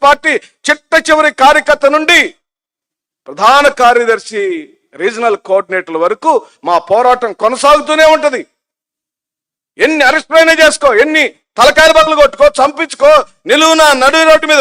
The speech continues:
నరుకు, కానీ మా వాయిస్, మా గళం, మా కేక వస్తూనే ఉంటది. ఎందుకంటే మేము నమ్మిన సిద్ధాంతం, ప్రజల కోసం నిలబడే సిద్ధాంతం. ఆనాడు ఢిల్లీ అయినా,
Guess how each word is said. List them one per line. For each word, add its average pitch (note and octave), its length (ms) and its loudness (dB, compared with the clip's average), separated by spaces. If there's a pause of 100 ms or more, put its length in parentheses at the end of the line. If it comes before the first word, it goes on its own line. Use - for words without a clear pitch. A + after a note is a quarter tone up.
(120)
నరుకు, E4 360 2 (240)
కానీ A#3+ 340 -2
మా F#3+ 80 -2 (200)
వాయిస్, A3+ 420 0 (460)
మా D3 60 -8 (180)
గళం, G#3+ 280 -2 (300)
మా C#3 80 -10 (260)
కేక A#3+ 260 -4 (680)
వస్తూనే F3+ 560 -10
ఉంటది. D3 300 -16 (580)
ఎందుకంటే F#3+ 420 -10 (100)
మేము G#3 200 -8
నమ్మిన A3 280 -6 (460)
సిద్ధాంతం, C#3+ 560 -14 (480)
ప్రజల F3+ 220 -8 (100)
కోసం F3 260 -10
నిలబడే D3 380 -12
సిద్ధాంతం. A2+ 400 -20 (100)
ఆనాడు G#3+ 320 -4
ఢిల్లీ C#4+ 300 -2
అయినా, C#4 200 0